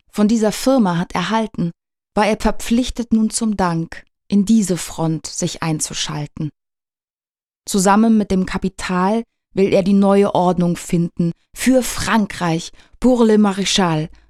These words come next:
so hört man plötzlich ihn verkünden. Und da Frankreichs Großbourgeoisie vor ihrem nahen Ende zittert und in der Hitler-Tyrannie für sich noch einen Aufschub wittert,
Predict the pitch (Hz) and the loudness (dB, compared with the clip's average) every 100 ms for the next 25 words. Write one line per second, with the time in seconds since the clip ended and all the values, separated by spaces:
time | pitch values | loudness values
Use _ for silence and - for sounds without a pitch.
0 | _ - 175 175 196 190 190 - 185 - | _ -2 0 2 2 0 -2 0 0 0
1 | - 175 - - - 214 202 - 175 - | -2 -4 -6 -12 -4 0 0 -2 -6 -2
2 | 175 147 - 147 151 _ _ _ _ _ | -2 -2 -2 -6 -8 _ _ _ _ _
3 | _ _ _ 202 196 202 202 - 214 262 | _ _ _ 0 2 2 0 -2 0 2
4 | 262 - 185 175 - - 214 240 - - | 0 -2 -2 -2 -6 -4 0 0 -2 0
5 | 202 175 185 170 160 175 165 _ _ 208 | 0 2 0 0 0 -2 -4 _ _ 0
6 | 208 202 196 185 185 185 214 285 233 - | 2 2 2 2 2 2 2 4 2 0
7 | - 180 175 - - - _ _ _ - | -6 -6 -6 -8 -12 -20 _ _ _ -2
8 | 190 202 214 185 269 - 202 208 214 202 | 2 2 2 2 0 0 0 0 -2 0
9 | 196 202 220 202 - 202 165 233 254 220 | 2 2 2 0 0 0 2 0 0 0
10 | 196 - 180 175 147 240 330 - - 202 | 0 0 0 0 2 0 -2 -8 -4 -4
11 | 170 - 156 190 - - - | -4 -6 0 0 0 -6 -8